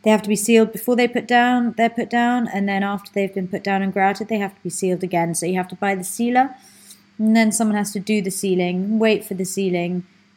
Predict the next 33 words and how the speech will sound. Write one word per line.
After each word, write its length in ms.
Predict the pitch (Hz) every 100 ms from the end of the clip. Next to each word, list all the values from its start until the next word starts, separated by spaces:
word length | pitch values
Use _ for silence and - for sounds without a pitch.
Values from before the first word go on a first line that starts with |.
| _ _ _ -
to, 600 | 196 180 180 180 175 - _ _ _ - -
you 140 | 208 196
know, 200 | 175 175
absorb 440 | 170 196 180 160
or 140 | 170
what 140 | 160 156
have 120 | 165
you, 240 | 170 180 180 _ -
and 120 | 185
then 200 | 180 170
lay 160 | 147
them, 240 | 147 156 -
and 120 | 185
then 120 | 190 190
seal 220 | - 151
them 140 | 156
again. 260 | 165 147 143
So 340 | - 170 160 - - -
it's 280 | 202 170 - 196
quite 280 | - 233 196
a 60 |
big 260 | 196 214 196
rigmarole. 460 | 202 180 175 165
So 160 | 156 196
bear 320 | 180 226 226
that 180 | 220 -
in 160 | 196 202
mind. 380 | 196 160 160
Gonna 280 | 208 196 175 -
definitely 420 | 208 - 170 160
add 240 | 180 165
time, 600 | - 190 160 165 220 247 - - _ _ -
but 340 | 170 165